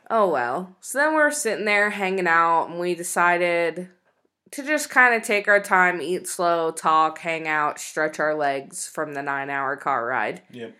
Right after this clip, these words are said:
Speaker 1: And then we headed back over to our hotel. Draven went in, and they're like, "Oh yeah, your room's ready." Even though they had never called us, but
Speaker 2: Yeah.
Speaker 1: whatever.
Speaker 2: Oh well.
Speaker 1: So we go in the room, and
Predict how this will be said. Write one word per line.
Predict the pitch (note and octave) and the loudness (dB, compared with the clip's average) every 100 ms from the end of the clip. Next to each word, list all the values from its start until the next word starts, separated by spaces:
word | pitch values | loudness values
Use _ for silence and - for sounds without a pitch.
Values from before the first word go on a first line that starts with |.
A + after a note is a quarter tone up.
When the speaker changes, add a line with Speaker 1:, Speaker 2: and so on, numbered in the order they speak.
| - _ _ _ _ | -20 _ _ _ _
Speaker 1:
And | - C4+ C4+ | -2 0 2
then | C4 B3+ B3+ B3 B3 | 4 4 4 2 0
we | B3 | -2
headed | A#3+ A#3+ | -2 0
back | A3+ A3+ A3+ | 2 2 2
over | G#3 G3+ | -2 -2
to | G3+ G3+ | -2 0
our | G3 | 0
hotel. | G3+ G3 G3 F3+ E3 D#3 D#3 - _ _ _ _ _ _ _ _ | 0 -4 -2 0 2 0 -4 -12 _ _ _ _ _ _ _ _
Draven | - D#3+ E3 E3 | -6 -4 -4 -6
went | D#3+ D#3+ | -6 -6
in, | D#3 D3+ D3+ D3+ _ | -6 -6 -10 -16 _
and | - F3 | -12 -6
they're | D#3+ | -4
like, | D#3 D3+ - | -2 -4 -4
"Oh | - G#4+ A#4 A4+ | -4 -2 0 0
yeah, | D#4 | 0
your | D#4 | -2
room's | E4 F4 F4 | -4 -4 -6
ready." | E4+ F#4 F#4+ C4+ E3+ C3+ - _ _ | -6 -4 -4 -4 -4 -6 -12 _ _
Even | D#3+ D#3 D#3 | -10 -8 -8
though | D3 D3 | -6 -6
they | C3 D3 | -6 -8
had | C3+ | -10
never | B2 B2 B2 | -10 -8 -6
called | D#3 D3 B2+ A#2+ | -4 -4 -2 -4
us, | D3+ A3+ - | -4 -6 -8
but | G3+ F#3 | -6 -6
Speaker 2:
Yeah. | A#2+ A#2 A2+ | -6 -6 0
Speaker 1:
whatever. | D#4 G3+ C#3+ D#3 G3+ - | 2 2 2 0 -2 -2
Speaker 2:
Oh | G3 A#2+ | -2 -2
well. | G2+ A2+ - _ - | -6 -10 -16 _ -6
Speaker 1:
So | - F4 | 0 2
we | F4 E4 | 4 4
go | D#4+ D#4 | 6 6
in | D4+ C#4+ | 6 2
the | |
room, | A#3 G#3+ A3 A3+ A3 | 2 4 6 4 2
and | F#3+ F#3+ | 2 0